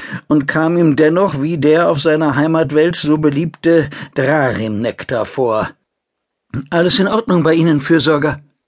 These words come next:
Die Frauenstimme sprach Englisch, ein auf Lasav drei weit verbreitetes Idiom,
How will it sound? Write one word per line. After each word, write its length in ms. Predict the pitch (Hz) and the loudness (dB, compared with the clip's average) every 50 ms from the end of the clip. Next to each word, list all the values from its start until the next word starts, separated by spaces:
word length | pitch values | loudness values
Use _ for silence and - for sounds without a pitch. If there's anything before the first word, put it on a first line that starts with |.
| _ _ _ _ _ _ _ _ _ _ _ _ _ _ - | _ _ _ _ _ _ _ _ _ _ _ _ _ _ -12
Die 260 | - 123 143 147 147 139 | -8 -6 -4 -4 -4 -4
Frauenstimme 800 | 143 - - 135 156 196 190 165 - - - 147 135 135 147 | -6 -4 -4 -2 0 0 0 -2 -4 -4 -2 0 0 0 0
sprach 380 | 139 - - 139 135 139 139 - - | 0 -4 -4 -4 -4 -2 -4 -4 -2
Englisch, 600 | 165 180 196 170 143 131 127 117 - - - - - - - - - 143 - | 0 2 4 4 4 2 2 0 -2 -4 -6 -8 -12 -18 -14 -10 -10 -8 -2
ein 220 | - 143 143 135 | 0 0 0 0
auf 160 | 135 131 - | -2 -4 -2
Lasav 420 | 135 127 131 135 131 - 151 135 - | 0 0 0 0 0 0 -2 -2 0
drei 460 | - 147 131 135 139 143 151 139 117 | -2 -2 0 2 2 4 2 2 2
weit 220 | 143 139 147 147 | 0 0 -2 -2
verbreitetes 760 | - 156 143 117 127 139 160 165 143 147 - - 139 127 - | -2 -2 -2 0 0 2 2 0 0 -2 -6 -4 -4 -4 -4
Idiom, 600 | 127 156 135 127 135 143 147 147 143 143 143 131 | -4 -6 -4 0 2 2 2 4 2 2 0 0